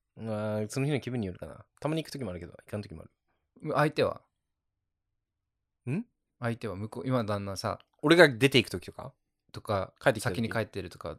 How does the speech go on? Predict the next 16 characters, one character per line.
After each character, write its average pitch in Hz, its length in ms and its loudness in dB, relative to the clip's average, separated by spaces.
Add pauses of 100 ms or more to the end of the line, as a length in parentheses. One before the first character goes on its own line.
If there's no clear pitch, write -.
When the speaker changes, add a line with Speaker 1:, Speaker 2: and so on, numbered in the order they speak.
(140)
Speaker 2:
で。 92 180 -6 (380)
Speaker 1:
あ、 151 120 12 (100)
う 123 60 8
ん。 120 220 0 (680)
い 139 60 4
や、 135 100 6 (140)
基 - 140 2
本 123 280 2 (280)
出 113 280 -6
迎 110 200 2
え - 20 4
に 98 60 0
は 92 80 -4
来 - 80 -8
な 85 80 -8
い。 - 40 -20